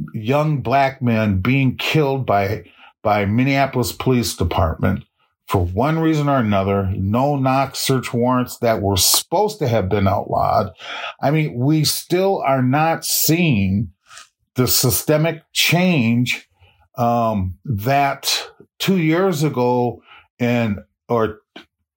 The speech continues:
a year and a half ago, you know, at least a half year after the death of George Floyd, as this swept the country, that we were really hoping to see. And it seems to have stalled out.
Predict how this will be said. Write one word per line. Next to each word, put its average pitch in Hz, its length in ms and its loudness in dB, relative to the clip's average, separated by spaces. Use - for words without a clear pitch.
a 120 120 2
year 139 200 2
and 160 120 2
a 131 40 0
half 190 320 0
ago, 101 420 0
you 120 160 2
know, 117 240 0
at 117 120 0
least 160 300 0
a 123 60 0
half 139 400 0
year 139 360 0
after 147 480 0
the 127 100 0
death 113 300 0
of 101 100 -2
George 104 320 0
Floyd, 101 480 0
as 107 480 -2
this 127 260 2
swept - 720 0
the 104 260 2
country, 95 720 0
that 120 240 0
we 147 440 0
were 131 300 0
really 143 380 0
hoping 113 720 0
to - 160 2
see. - 480 -2
And 131 160 0
it 120 140 -2
seems 165 480 0
to 147 120 0
have 131 280 2
stalled 110 680 0
out. 151 400 0